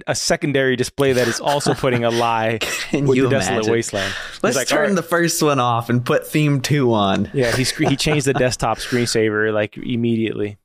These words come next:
Speaker 1: All right. Um, I wrote a side note when she makes the decision that they're gonna go to floor one twenty-six to hack the I T hub to link all
Speaker 2: Mm-hmm.
Speaker 1: the screens in the silo.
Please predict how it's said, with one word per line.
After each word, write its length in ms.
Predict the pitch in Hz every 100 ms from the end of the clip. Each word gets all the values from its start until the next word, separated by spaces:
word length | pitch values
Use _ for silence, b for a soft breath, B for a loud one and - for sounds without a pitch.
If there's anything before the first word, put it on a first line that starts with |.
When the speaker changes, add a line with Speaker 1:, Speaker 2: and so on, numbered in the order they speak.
| _ - 113
Speaker 1:
All 80 |
right. 200 | 110 101 - B B B B B
Um, 540 | - 135 135 131 127 127 _ _ _ - -
I 80 | 156
wrote 160 | 220
a 40 | 165
side 280 | 151 156
note 240 | 139 113 113
when 140 | 117
she 200 | - 131
makes 240 | 120 117 -
the 80 |
decision 480 | 117 113 123 110 110
that 160 | 107 107
they're 160 | 113
gonna 180 | 110 117
go 160 | 110 113
to 60 |
floor 460 | 104 - 127 135 131
one 240 | 113 123
twenty-six 580 | 117 123 117 - 120 -
to 100 | -
hack 480 | 110 - 127 123 - -
the 220 | 113 107
I 160 | 113 113
T 300 | - 131 123
hub 340 | 127 131 131
to 140 | -
link 300 | 110 117 117 113
all 80 | 113
Speaker 2:
Mm-hmm. 60 |
Speaker 1:
the 60 | 110
screens 340 | - 113 110
in 80 | 110
the 80 | 107
silo. 400 | 113 107 123